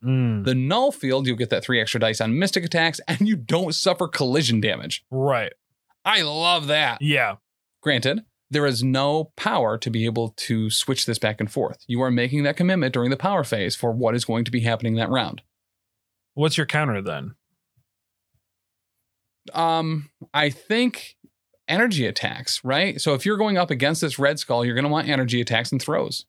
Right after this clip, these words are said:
Speaker 2: You're gonna have to make him decide whether he's, oh, not throws.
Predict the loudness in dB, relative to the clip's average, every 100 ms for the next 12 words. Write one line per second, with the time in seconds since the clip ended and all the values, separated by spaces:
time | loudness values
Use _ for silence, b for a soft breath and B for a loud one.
0 | -6 -2 -2 -2 -2 -2 0 0 0 0
1 | -2 0 0 0 2 0 0 0 -2 -2
2 | -2 -4 -2 0 0 0 -2 -4 -6 -2
3 | 0 -2 -4 -12